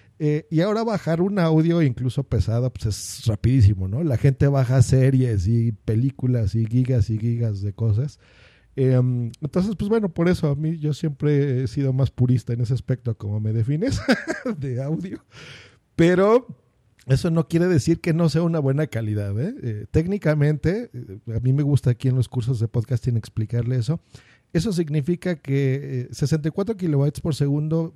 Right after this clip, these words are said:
tienes un archivo pequeño, está pensado más para grabaciones monaurales, eh, en donde la gran mayoría de los podcasts es solo u-, voz, ¿no? Generalmente. Algunos les ponemos efectos y música y demás, pero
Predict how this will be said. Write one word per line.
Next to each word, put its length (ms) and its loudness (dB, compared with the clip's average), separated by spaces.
tienes 240 -2
un 100 -2
archivo 300 0
pequeño, 720 -6
está 220 -4
pensado 500 0
más 340 -2
para 380 -2
grabaciones 640 -2
monaurales, 1040 -2
eh, 520 0
en 200 2
donde 380 0
la 160 0
gran 280 -2
mayoría 360 -2
de 80 -2
los 160 0
podcasts 420 -2
es 140 -2
solo 380 2
u-, 340 0
voz, 520 0
¿no? 260 -4
Generalmente. 800 -2
Algunos 460 2
les 160 0
ponemos 420 0
efectos 480 0
y 60 0
música 400 -2
y 40 -4
demás, 220 -4
pero 240 -10